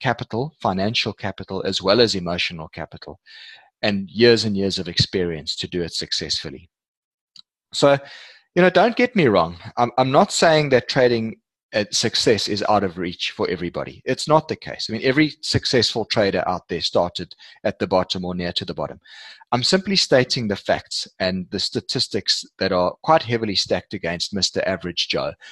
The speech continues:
who comes out there thinking that he's gonna start trading for a living and making a success of this with absolutely no prior experience.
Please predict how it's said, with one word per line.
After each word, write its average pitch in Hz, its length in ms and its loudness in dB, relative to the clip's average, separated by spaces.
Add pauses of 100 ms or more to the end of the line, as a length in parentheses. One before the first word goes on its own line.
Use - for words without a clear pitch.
(120)
who 107 80 -4
comes 113 320 0
out 95 180 0
there 92 140 -2
thinking 92 420 -10
that 85 140 -8
he's 85 180 -8
gonna 87 240 -6
start 87 380 -2
trading 90 400 -2
for 95 120 -4
a 87 60 -4
living 82 320 -4 (320)
and 92 180 -4
making 92 440 -2
a 85 60 -4
success - 500 -2
of 85 100 -8
this 85 240 -4
with 92 160 -10
absolutely 92 580 -2
no 82 240 -8
prior 87 320 -6
experience. 78 720 -8